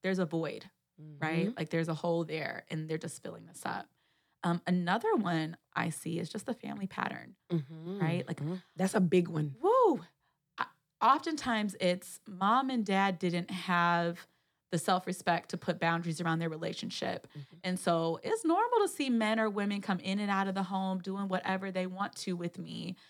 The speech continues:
Speaker 1: or, or with mom and dad. And so I'm gonna let it happen with me.
Speaker 2: Mm-hmm.
Speaker 1: It's normal, right? Gotta normalize, it not normalize, and then we internalize what's okay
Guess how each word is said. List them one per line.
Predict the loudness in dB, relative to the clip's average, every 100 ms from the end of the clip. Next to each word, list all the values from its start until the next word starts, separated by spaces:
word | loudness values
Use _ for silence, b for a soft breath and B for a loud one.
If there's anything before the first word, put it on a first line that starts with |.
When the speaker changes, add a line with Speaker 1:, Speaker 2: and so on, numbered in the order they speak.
| b b 2
Speaker 1:
or, | 4
or | 4
with | 2 0
mom | 2 0 0
and |
dad. | 2 2 2
And | 0
so | 0
I'm | 2
gonna | 2
let | 2
it | 4
happen | 2 0
with | -4 -6
me. | -10 -10 _ _
Speaker 2:
Mm-hmm. | -20 -10 -4
Speaker 1:
It's | -2
normal, | 0 0 0 -4 -4
right? | 0 0 0 2
Gotta | 2 4
normalize, | 0 0 2 2 2 0
it | -2
not | 0 0
normalize, | 0 -2 2 2 2 0
and | -2
then | -2
we | -2
internalize | -4 -4 -2 0 0 0 0 -4 -2
what's | -2
okay | 0